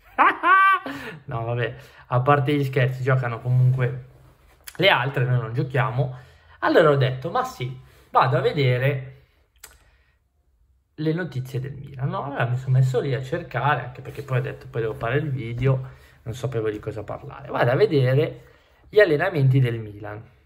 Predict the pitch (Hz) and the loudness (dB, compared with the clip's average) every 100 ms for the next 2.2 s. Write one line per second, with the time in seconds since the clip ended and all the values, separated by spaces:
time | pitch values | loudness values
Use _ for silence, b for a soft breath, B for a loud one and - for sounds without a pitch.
0 | _ b b - 190 233 311 359 403 339 | _ b b 0 4 6 6 4 2 2
1 | 180 165 160 208 202 151 120 110 - 127 | 2 2 0 2 2 4 2 -2 -4 -4
2 | - - | -4 -6